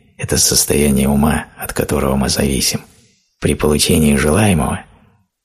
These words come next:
желание на мгновение прекращается, и мы видим проблеск света глубинного,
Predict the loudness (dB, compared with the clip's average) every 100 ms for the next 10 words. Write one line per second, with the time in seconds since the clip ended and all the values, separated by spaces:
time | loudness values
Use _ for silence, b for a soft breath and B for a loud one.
0 | _ -2 0 2 4 4 4 2 2 0
1 | 2 2 2 2 0 0 0 0 0 0
2 | -2 -4 -8 -10 _ _ _ _ _ _
3 | _ 0 2 4 4 2 2 2 0 0
4 | 2 2 0 -2 -6 -4 0 2 2 0
5 | -2 0 0 2 2 2 0 -4